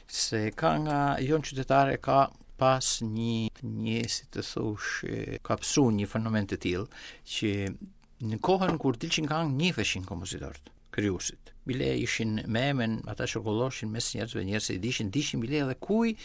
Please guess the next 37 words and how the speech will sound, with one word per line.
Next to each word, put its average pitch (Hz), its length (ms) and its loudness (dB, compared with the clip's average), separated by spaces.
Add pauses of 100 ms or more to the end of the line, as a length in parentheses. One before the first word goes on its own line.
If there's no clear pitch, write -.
(140)
ja 131 140 2
kishin 120 440 0
kushtu 113 320 2
këngën. 90 380 -8 (200)
Mirë 180 380 2
po, 139 160 6 (440)
për 196 260 6
arsyeja 143 500 10
që 120 240 2 (360)
kënga 139 380 4
nuk 117 180 -2
notizohej. - 540 -2 (180)
E 127 140 4
dyta, 143 320 8
shpesh - 360 2
herë 151 540 4
vetë 139 280 2
autorët 131 600 -2 (240)
nuk 131 280 -2
kishin 104 340 -2
qef 92 360 0
që - 140 -8
t'ju 90 120 0
dilte 87 300 -2
emni, 87 320 0 (260)
sepse - 360 -4
kështu 110 180 -4
do 98 80 2
zbuloj 98 540 2 (220)
edhe 95 260 2 (100)
objekti 101 640 2 (160)
i 104 400 -2
frymëzimit 98 560 -2
të 127 80 -6
tyre. 127 300 2 (200)
Kështu - 300 2
rrjedhimisht 180 680 2